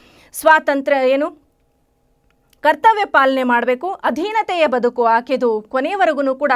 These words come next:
ಅಧೀನತೆಯಲ್ಲೇ ಆಕೆ ಸಾಯ್ಬೇಕು. ಏನಾದ್ರೂ ಒಂದು ಚಿಕ್ಕ ನಿರ್ಧಾರವನ್ನ ತೆಗೆದುಕೊಳ್ಬೇಕು ಅಂತಂದ್ರೆ ಮನೆಯಲ್ಲಿ ಎಲ್ರನ್ನೂ ಕೂಡ ಕೇಳ್ಬೇಕಾಗತ್ತೆ. ಅದೇ ಒಬ್ಬ ಪುರುಷ ಆಗಿರ್ಬೋದು ಅಥವಾ ಬಾಲಕ ಆಗಿರ್ಬೋದು, ಆತ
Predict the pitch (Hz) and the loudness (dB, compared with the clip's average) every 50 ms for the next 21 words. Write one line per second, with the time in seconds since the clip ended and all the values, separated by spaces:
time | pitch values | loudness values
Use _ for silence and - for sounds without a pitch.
0 | 233 233 226 220 - 359 381 359 302 320 285 269 247 254 262 262 247 233 220 - | 0 -2 -2 -4 -6 -6 -6 -6 -4 -4 -2 -2 -2 -2 0 0 0 -2 -2 -4
1 | 240 233 - - 262 269 285 277 254 240 240 233 226 254 285 339 370 359 349 320 | -8 -8 -8 -6 -4 -4 -2 -4 -4 -6 -6 -6 -6 -6 -6 -6 -6 -6 -4 -4
2 | 285 247 233 - - 311 - - 403 392 370 339 285 240 302 302 285 285 277 269 | -4 -6 -6 -8 -12 -14 -6 -4 -4 -4 -2 -4 -4 -2 -2 -2 0 -2 -2 -2
3 | 269 254 262 247 269 247 277 277 269 254 254 240 226 233 233 233 240 254 269 277 | -4 -6 -4 -4 -4 -6 -4 -2 -2 -2 -2 -4 -6 -8 -8 -8 -8 -6 -6 -6
4 | 277 254 220 208 208 226 277 285 262 208 202 185 190 233 247 269 294 294 302 294 | -6 -6 -6 -8 -8 -6 -6 -6 -6 -8 -8 -10 -10 -8 -6 -6 -6 -6 -8 -6
5 | 277 277 254 - 254 220 214 202 202 202 214 190 196 220 214 - 196 - - - | -6 -6 -6 -6 -8 -8 -8 -8 -8 -8 -8 -8 -8 -10 -10 -12 -14 -18 -16 -20
6 | - - - - - - 233 330 349 349 311 285 247 233 247 247 - 247 277 349 | -20 -20 -8 -4 -2 0 2 2 2 4 4 2 0 0 -4 -4 -2 -4 -4 -4
7 | - - 330 277 269 226 254 247 214 233 233 208 214 214 - - - - - 254 | -2 0 0 0 0 0 -4 -6 -4 -2 -2 -2 -2 -4 -6 -10 -18 -14 -12 -10
8 | 277 269 269 247 202 233 220 277 349 370 359 359 349 320 302 294 262 320 330 311 | -4 -2 -2 -2 0 0 2 2 2 2 2 4 4 2 2 2 0 -2 -4 -2
9 | 349 359 349 320 262 285 - - - - - 254 269 302 294 | -2 0 2 2 0 0 0 -6 -18 -8 -4 -2 -2 0 0